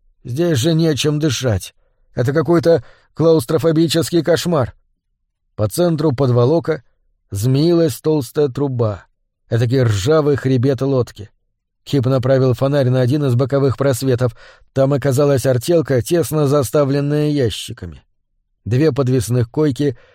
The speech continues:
привинченный к железному полу стол. С потолка свисают в ряд белые рубашки, и такие же рубашки лежат в воде. Констебль пошёл дальше.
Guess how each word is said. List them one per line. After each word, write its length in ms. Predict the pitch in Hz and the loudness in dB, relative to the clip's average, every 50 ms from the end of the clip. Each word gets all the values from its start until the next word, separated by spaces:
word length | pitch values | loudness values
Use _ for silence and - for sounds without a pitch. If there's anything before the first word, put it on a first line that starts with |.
| _ _ | _ _
привинченный 640 | - 120 131 139 165 170 156 - 160 151 151 156 | -4 -2 0 2 0 0 0 -2 -2 0 0 0
к 40 | 139 | 0
железному 640 | 123 117 139 139 151 160 151 127 131 147 147 151 143 | 0 0 0 2 2 0 0 0 -2 -2 -2 -2 -2
полу 300 | 117 - 151 151 147 147 | -2 -2 0 0 0 -2
стол. 460 | 131 - - - 120 117 113 110 107 _ _ _ _ _ _ _ | -4 -6 -6 -2 0 0 0 -2 -4 _ _ _ _ _ _ _
С 120 | _ - - | _ -10 -6
потолка 520 | - 135 117 131 127 117 151 156 156 120 - - - _ _ _ | -4 0 0 2 2 2 2 0 0 -2 -4 -12 -20 _ _ _
свисают 560 | - - 135 139 127 - 151 147 143 123 107 | -8 -4 -4 -2 -2 0 2 2 2 2 0
в 60 | 117 | 0
ряд 220 | 131 160 156 135 - | 2 2 0 0 0
белые 400 | 117 107 135 151 147 147 147 147 | -2 0 0 2 2 2 2 2
рубашки, 600 | 147 147 147 135 147 143 123 - - - 117 113 - - _ _ _ _ | 2 0 0 0 0 0 0 0 -2 -4 -6 -6 -6 -10 _ _ _ _
и 80 | - 117 | -14 -6
такие 380 | 110 120 117 - 131 139 135 123 | -4 -4 -2 0 0 0 0 2
же 160 | 107 123 123 | 2 2 2
рубашки 420 | 123 123 135 151 139 120 - - | 2 2 2 2 0 0 0 -2
лежат 400 | 131 127 127 123 113 131 127 110 | 0 2 2 2 2 0 -2 -2
в 140 | 120 120 117 | -2 -4 -2
воде. 440 | 117 123 120 110 101 104 92 82 - _ _ _ _ _ _ _ _ _ _ _ _ | 0 0 -2 -2 -4 -10 -12 -12 -16 _ _ _ _ _ _ _ _ _ _ _ _
Констебль 640 | - - 127 131 123 - - - 175 170 156 160 151 | -4 -2 -2 -2 -2 -4 -2 0 0 2 2 0 0
пошёл 380 | 123 156 147 120 - 160 156 151 | 0 0 0 0 0 0 0 0
дальше. 640 | 139 127 131 120 113 104 92 - - - 95 - | 0 0 2 2 2 0 -2 -6 -8 -10 -10 -14